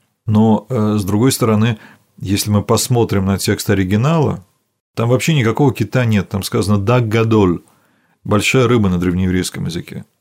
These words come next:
Другое дело, что древние израильтяне не были большими знатоками биологии, и они могли просто не знать о том, что киты не являются рыбами.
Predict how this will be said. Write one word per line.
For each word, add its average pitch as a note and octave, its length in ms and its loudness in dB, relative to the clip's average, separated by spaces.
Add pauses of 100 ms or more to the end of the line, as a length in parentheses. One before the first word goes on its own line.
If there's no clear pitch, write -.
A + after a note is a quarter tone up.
(560)
Другое A#2 260 4
дело, A2+ 220 2
что - 200 -2
древние A2 380 2
израильтяне G#2+ 480 0
не B2 140 0
были G#2+ 160 2
большими G2+ 400 0
знатоками G2+ 640 -2
биологии, A2+ 760 2 (400)
и G#2+ 480 2
они A2 360 2
могли A2 420 0
просто A2+ 280 -2
не B2+ 80 2
знать A#2+ 240 -2
о G#2 60 -6
том, G#2 140 -4
что - 180 -4
киты C3 360 0
не A#2+ 120 2
являются A2 480 2
рыбами. F#2 380 0